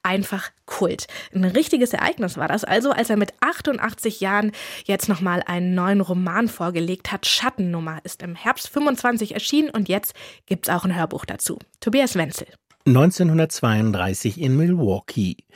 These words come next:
Speaker 2: Hicks McTaggart, ein Privatdetektiv, hat nicht genug Geld, um in einem Restaurant zu essen. Deshalb schaut er von draußen sehnsüchtig ins Lokal.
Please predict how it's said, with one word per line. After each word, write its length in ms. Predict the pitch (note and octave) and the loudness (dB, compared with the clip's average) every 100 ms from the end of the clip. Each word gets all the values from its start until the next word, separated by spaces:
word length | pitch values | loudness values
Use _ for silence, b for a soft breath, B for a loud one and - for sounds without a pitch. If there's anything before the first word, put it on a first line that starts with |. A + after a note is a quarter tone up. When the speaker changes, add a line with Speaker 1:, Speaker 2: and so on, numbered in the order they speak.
| B B | B B
Speaker 2:
Hicks 380 | - D#3+ - - | 0 0 0 -2
McTaggart, 1000 | G2+ - - B2+ D3 G#2+ G#2+ C3+ - - | -2 -2 -2 0 2 2 2 0 -6 -4
ein 200 | G#2+ F2 | -4 -4
Privatdetektiv, 1120 | - F2+ F#2+ C3+ - A#2 G#2+ - A#2 A#2 G#2 - B - | -4 -2 0 0 0 0 0 2 2 2 0 -10 B -2
hat 160 | A#2+ | 2
nicht 220 | D3+ D#3 | 2 2
genug 260 | D#3+ C#3 B2 | 4 4 2
Geld, 320 | C3+ D#3 C3 | 4 4 2
um 160 | F#2+ G#2 | 0 0
in 140 | A2+ | 0
einem 200 | A#2+ C#3 | 2 2
Restaurant 600 | D#3+ D#3 F#3 F3+ A2 F#2+ | 2 2 2 4 2 0
zu 180 | - G#2 | -2 -2
essen. 420 | F2+ F#2 - F#2+ - B B - | -2 -4 -4 -4 -6 B B -4
Deshalb 300 | A2 G2+ F#2+ | -4 -2 -6
schaut 320 | - G#2 G#2+ | -2 -2 0
er 80 | G2 | -2
von 220 | - G2 | 0 -2
draußen 640 | F#2+ A#2+ D3 - A#2+ G2+ F#2 | 2 2 2 0 0 2 2
sehnsüchtig 760 | G#2+ D#3 A2+ F#2+ - G#2 - | 2 4 2 0 -4 -4 -4
ins 220 | G#2 F#2+ | -4 -4
Lokal. 720 | C#3 E3 - A2+ F#2+ - E2+ | -2 -2 -2 -2 0 -4 -8